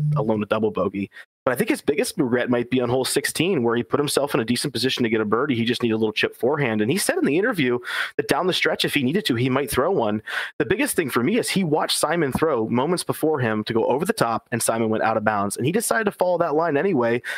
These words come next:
and he found himself in a position where the par was really tough to, or the birdie was tough to get, and he took par.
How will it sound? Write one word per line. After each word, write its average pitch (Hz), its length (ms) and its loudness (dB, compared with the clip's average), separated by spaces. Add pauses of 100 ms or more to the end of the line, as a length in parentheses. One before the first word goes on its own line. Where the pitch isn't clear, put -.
(120)
and 151 80 2
he 165 40 0
found 156 180 0
himself 156 280 0
in 165 60 0
a 156 40 0
position 143 480 0
where 131 240 2
the 120 120 -2
par 127 300 0
was 123 140 0
really 131 140 0
tough - 380 -4
to, 127 120 -4 (220)
or 123 120 2
the 113 120 0
birdie 139 280 0
was 123 120 0
tough 143 160 0
to 117 80 -8
get, 139 100 0
and 170 80 -4
he 156 40 0
took - 200 -2
par. - 300 0